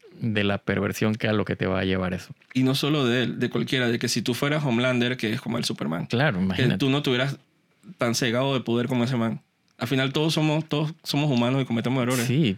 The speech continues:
Speaker 1: pero es que te, eh, vuelvo y digo, te lleva a eso. O sea, pu-, puedes empezar con toda la in-, intención del mundo de salvar al mundo, eh, pero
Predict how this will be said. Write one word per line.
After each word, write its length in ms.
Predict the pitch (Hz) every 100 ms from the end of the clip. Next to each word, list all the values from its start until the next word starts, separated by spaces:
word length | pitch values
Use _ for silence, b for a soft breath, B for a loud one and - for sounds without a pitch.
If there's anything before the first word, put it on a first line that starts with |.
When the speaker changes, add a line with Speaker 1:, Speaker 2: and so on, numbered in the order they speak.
| -
Speaker 1:
pero 200 | 104 101
es 100 | 117
que 100 | 127
te, 300 | 135 117 - 117
eh, 60 | 107
vuelvo 160 | 143 180
y 20 |
digo, 120 | 170
te 260 | 104 107 104
lleva 420 | 104 110 113 120 -
a 160 | 113
eso. 220 | 135 -
O 460 | 117 _ _ _ _
sea, 180 | 110 104
pu-, 140 | - - -
puedes 160 | 123 135
empezar 360 | 147 104 117 -
con 180 | 117
toda 340 | 113 135 139 151
la 140 | 139
in-, 120 | 117 107 - -
intención 600 | 113 117 - 107 131 127
del 100 | 131
mundo 300 | 131 135 135
de 60 |
salvar 300 | 113 104 110
al 80 | 117
mundo, 440 | 120 143 131 131 B B B B B _ _ -
eh, 360 | 117 104 95 - _ _
pero 400 | - 101 101 101